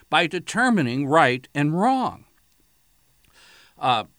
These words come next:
all public schools, I'm sorry, you're gonna get moral relativism. Uh, colleges and universities, secular ones, you're gonna get moral relativism. Uh, you're gonna get moral relativism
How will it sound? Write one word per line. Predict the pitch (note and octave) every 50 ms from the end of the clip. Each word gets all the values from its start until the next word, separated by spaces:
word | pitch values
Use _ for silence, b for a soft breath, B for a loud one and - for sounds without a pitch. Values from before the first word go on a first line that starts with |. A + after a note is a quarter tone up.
| _ _ _ _ _ _ _ _ _ _ _ _ _ _ -
all | C#3 D#3 E3+ E3+
public | - - E3+ F3 D#3 D#3 D3 C3+
schools, | - - - D3+ D#3+ E3 F3 F#3 F#3+ G3+ - - - - _ _ _ -
I'm | A#2 A#2 A2
sorry, | - - C#3 C#3 C#3+ D3 D3+ F3 F3 G#3+ G#3+ - _ _ _
you're | A#2+ A#2+ B2+
gonna | B2 C3+ C3 C3
get | B2+ B2 -
moral | A#2+ B2+ C3+ C3 C3 B2
relativism. | A#2 B2 C3+ C#3 C3+ C3 - D3 C3 B2+ B2+ B2+ B2+ C#3 C#3 C#3 C#3+ C#3+ - b b b b b b b b b
Uh, | - A2 G#2 F#2 F2+ F2+ E2+ E2 - _ _ _ _
colleges | - - C3+ C#3+ D#3 D#3 D#3 D3 C3+ D3+ D#3 C#3 C3
and | C3 A2 A2
universities, | B2 C#3+ C3+ C3 A#2+ C3 C#3+ D#3+ D#3 - - E3+ E3 E3 D#3+ D#3+ E3 D#3+ C#3 - - - _ _ -
secular | - - D#3 D3+ D3+ E3 E3+ E3 D#3+
ones, | D#3 D#3 D3+ D#3 E3 E3+ D#3 - - - b b b b -
you're | A2+ C3+ C3
gonna | D3 C#3+ C#3+
get | C3 B2+ C3 - -
moral | A#2+ B2 C3 C3 C3 A#2+
relativism. | G2+ G#2 A2+ B2+ C#3 C#3+ C3+ - D3+ C3+ C3 C3+ C#3 C3+ C3 C#3+ C3+ C3+ C#3+ C#3 C3 - b b b b b b b b b b b b _ -
Uh, | A2 A2 G2 F#2+ F#2 F2+ F#2 F#2+
you're | F#2+ A2+ C#3 D3+ D3+
gonna | E3+ D#3+ D3+ D3
get | C#3+ C3 - -
moral | A#2+ C3 C3+ B2+ A#2+ A#2
relativism | A#2 B2 C#3 C#3+ C#3 C3+ C3+ C#3+ C#3 A#2+ B2+ B2+ B2+ B2 C3+ C3 C3 C3 A#2+